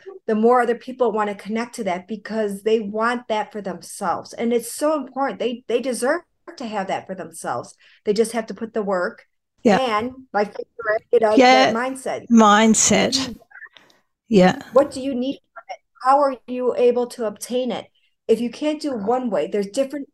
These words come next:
Speaker 1: ways to approach it. There's different avenues. There's different insights and direction. Uh, and you, you,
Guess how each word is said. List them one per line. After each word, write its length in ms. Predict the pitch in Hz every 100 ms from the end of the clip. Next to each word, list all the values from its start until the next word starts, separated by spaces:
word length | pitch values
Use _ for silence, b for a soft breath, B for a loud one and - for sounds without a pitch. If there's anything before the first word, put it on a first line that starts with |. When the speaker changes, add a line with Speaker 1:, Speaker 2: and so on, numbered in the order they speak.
| _
Speaker 1:
ways 320 | 196 220 240
to 160 | - 214
approach 500 | 190 - 220 240 -
it. 220 | 180 -
There's 140 | 220 214
different 380 | 262 262 226 -
avenues. 640 | 240 262 233 185 160 170 - _ _ _
There's 200 | 254 233
different 460 | - 269 269 269 -
insights 640 | 247 254 262 247 180 170 214
and 120 | 208
direction. 800 | 202 196 214 220 - 185 139 -
Uh, 320 | 196 196 190 180 160 - _ _
and 240 | 240 240 -
you, 240 | 214 240 -
you, 240 | 226 233